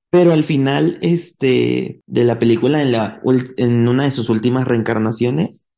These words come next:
logra encontrar a, a su primer dueño. Lo sé, suena como un poco raro y random, pero lo logra encontrar y entonces el perrito hace todo lo posible porque el dueño lo recuerde.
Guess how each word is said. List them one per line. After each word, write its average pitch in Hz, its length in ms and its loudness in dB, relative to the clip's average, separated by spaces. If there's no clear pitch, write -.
logra 151 560 2
encontrar 123 640 0
a, 120 420 -4
a 127 100 -6
su 120 140 -6
primer 120 380 -2
dueño. 123 500 -4
Lo 127 160 0
sé, 127 160 -2
suena 147 260 -2
como 151 320 -4
un 117 180 -4
poco 120 640 -4
raro 113 640 -4
y 110 440 -2
random, 113 600 -4
pero 143 180 4
lo 135 140 4
logra 127 280 2
encontrar 135 640 -4
y 156 100 -2
entonces 135 340 -2
el 139 180 0
perrito 123 460 -2
hace 139 240 -6
todo 156 220 0
lo 180 180 0
posible 156 680 -4
porque 139 280 0
el 117 120 4
dueño 120 260 2
lo 143 140 0
recuerde. 110 640 -2